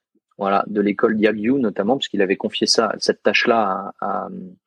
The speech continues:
au maître d'armes du shogun Tokugawa à l'époque, Yagyu no Memori. Et l'idée, c'était d'arriver à, euh, qui a écrit d'ailleurs des bouquins intéressants,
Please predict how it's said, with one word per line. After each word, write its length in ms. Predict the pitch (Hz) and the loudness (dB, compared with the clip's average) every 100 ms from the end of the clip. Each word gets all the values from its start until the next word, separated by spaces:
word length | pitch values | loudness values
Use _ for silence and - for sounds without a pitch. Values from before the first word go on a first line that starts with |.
| - - _ _ _ | -20 -20 _ _ _
au 120 | 104 | 0
maître 300 | 107 131 - | 4 4 2
d'armes 200 | 131 127 | 2 2
du 80 | 117 | 0
shogun 520 | 104 127 113 135 123 92 - | 0 0 0 -4 -4 -8 -10
Tokugawa 520 | 107 107 101 98 120 | -10 -4 -4 0 -2
à 20 | |
l'époque, 400 | 104 - 120 - - | -2 -6 -8 -10 -8
Yagyu 340 | 104 104 107 | -6 -4 -6
no 100 | 107 | -6
Memori. 420 | 101 98 95 120 - _ _ _ - | -4 -4 -4 -4 -6 _ _ _ 0
Et 120 | 127 | 2
l'idée, 260 | 131 127 160 | 4 4 2
c'était 300 | 143 117 147 | 2 0 4
d'arriver 560 | 131 120 120 143 175 - | 4 4 4 4 4 2
à, 420 | 127 135 139 - | 2 4 0 -2
euh, 580 | 117 110 104 104 101 98 | -4 -2 -2 -4 -6 -4
qui 60 | - | 0
a 40 | |
écrit 280 | 120 - 143 | 0 0 -2
d'ailleurs 240 | 113 107 110 | 0 0 -2
des 80 | |
bouquins 260 | 98 101 113 | -6 -8 -6
intéressants, 460 | 101 95 92 - | -4 -6 -8 -14